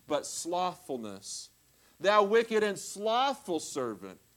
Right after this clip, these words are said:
thou knewest that I reap where I sowed not." Where would that be? The mission field. "And gathered where I have not strawed." Where would that be?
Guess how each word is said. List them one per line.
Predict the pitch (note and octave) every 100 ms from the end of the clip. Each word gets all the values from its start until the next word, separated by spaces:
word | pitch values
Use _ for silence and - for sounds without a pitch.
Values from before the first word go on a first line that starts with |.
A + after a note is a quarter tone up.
| _ -
thou | D#3 A3 A#3
knewest | G#3+ C#4+ D4+ G#3+ - -
that | G3 F#3+
I | G3 G#3
reap | G3 B3+ G#3+ C#3 - _ _ _ -
where | F#3+ G3+
I | G3 F#3+
sowed | - G#3 F#3+ F3+
not." | F#3+ G3+ A#2+ -
Where | D#3+ E3+
would | D3+
that | D#3+ D#3 A2
be? | F#2+ F#2 _ _ _ _ _ _ _ _ _ _ _ _ _
The | A#2+
mission | B2+ D3+ B2+ A2
field. | A2 G2 F2+ _ _ _ _ _ _ _ G3+
"And | F#3+
gathered | D#3+ G3+ C4+ G#3+ F#3+
where | F3+ G3
I | G3
have | F#3+
not | G#3 G#3
strawed." | - F#3+ A#3+ G#3+ C#3+
Where | D#3+
would | F3 D#3+
that | F3+ A#2
be? | A2 G2